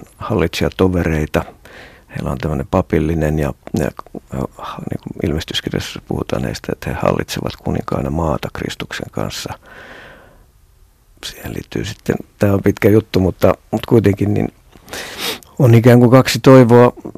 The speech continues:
Minulla on toivo, että saisin elää ikuisesti paratiisiksi ennallistetun maan päällä. Ja uskoisin, että Princelläkin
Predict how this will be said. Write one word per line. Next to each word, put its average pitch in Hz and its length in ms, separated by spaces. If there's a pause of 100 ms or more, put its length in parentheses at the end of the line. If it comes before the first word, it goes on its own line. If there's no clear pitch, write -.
(140)
Minulla 110 400
on 117 80
toivo, 120 340
että 117 280 (240)
saisin 113 400
elää 113 300 (120)
ikuisesti 113 640 (680)
paratiisiksi 117 760
ennallistetun 110 840
maan 104 220
päällä. - 540 (800)
Ja - 100 (280)
uskoisin, - 500
että - 200 (600)
Princelläkin 92 580